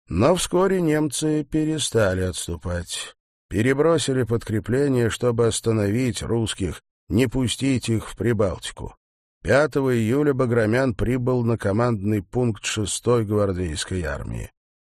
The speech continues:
Командарм Чистяков, поблескивая голубыми глазами, выделявшимися на обожженном июльском солнцем лице, докладывал командующему фронтом о подготовке к новому наступлению.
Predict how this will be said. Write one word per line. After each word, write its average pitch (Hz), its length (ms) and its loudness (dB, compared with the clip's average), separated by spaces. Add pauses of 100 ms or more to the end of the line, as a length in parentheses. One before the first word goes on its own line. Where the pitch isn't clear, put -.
(100)
Командарм 113 600 2
Чистяков, 117 800 -2 (280)
поблескивая 110 720 2
голубыми 110 480 2
глазами, 104 680 2 (200)
выделявшимися 101 960 2
на 98 160 0
обожженном 101 760 2
июльском 98 540 -2
солнцем 92 560 -2
лице, 127 460 -2 (360)
докладывал 147 720 2
командующему 123 840 2
фронтом 123 500 0
о 123 100 2
подготовке 113 800 0
к - 120 -10
новому 107 500 0
наступлению. 92 960 -6